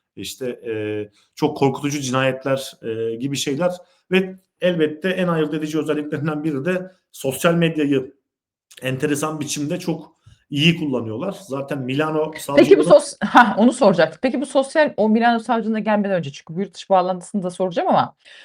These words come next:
Speaker 1: Hı.
Speaker 2: sosyal medya üzerinden eleman mı devşiriyor bunlar? TikTok'ta falan çok şey olunca çocuklar da özeniyor, "Bunlara katılayım."
Speaker 1: Evet.
Speaker 2: falan mı diyor?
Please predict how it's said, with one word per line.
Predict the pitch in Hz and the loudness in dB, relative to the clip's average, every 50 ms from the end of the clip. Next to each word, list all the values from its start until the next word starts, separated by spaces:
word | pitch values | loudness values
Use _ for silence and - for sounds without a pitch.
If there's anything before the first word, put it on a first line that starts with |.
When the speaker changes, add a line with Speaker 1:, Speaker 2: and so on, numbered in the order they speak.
| - | -18
Speaker 1:
Hı. | 165 | -18
Speaker 2:
sosyal | 165 - 208 208 - - 359 381 | -6 -4 -4 -2 2 2 2 4
medya | 349 359 349 277 320 277 | 4 2 0 0 0 0
üzerinden | 254 - 320 302 285 294 240 - | 0 0 -2 0 2 2 2 2
eleman | - - 180 202 254 392 466 381 | 2 2 2 4 4 4 4 2
mı | 240 - | 0 -2
devşiriyor | 170 156 147 143 - - 151 151 147 143 135 | -2 -4 -4 -6 -8 -6 -4 -2 0 0 0
bunlar? | 127 139 147 165 185 214 214 | -2 -2 0 0 0 0 0
TikTok'ta | - - - _ - 185 175 - 190 | -6 -14 -12 _ -8 -8 -6 -6 -6
falan | 175 - 165 170 170 175 | -4 -2 -2 -2 -2 -4
çok | - - 175 175 | -4 -8 -8 -8
şey | - - 175 170 | -4 -2 0 0
olunca | 165 165 170 160 | 0 -2 -4 -8
çocuklar | 170 - 180 156 151 - 160 156 165 160 | -8 -8 -8 -8 -2 2 2 4 4 4
da | 156 | 2
özeniyor, | 156 156 139 165 160 160 160 160 | 2 2 0 -2 -2 0 -2 -2
"Bunlara | 156 160 156 160 160 156 156 | -2 -4 -4 -2 -2 -4 -4
katılayım." | - 175 175 - 175 175 175 165 165 - | -6 -8 -6 -2 -2 0 -2 -2 -4 -4
Speaker 1:
Evet. | 160 170 | 2 4
Speaker 2:
falan | 156 175 220 285 247 | 6 6 6 6 6
mı | 190 165 135 | 2 0 -2
diyor? | 135 123 85 - | -4 -4 -6 -8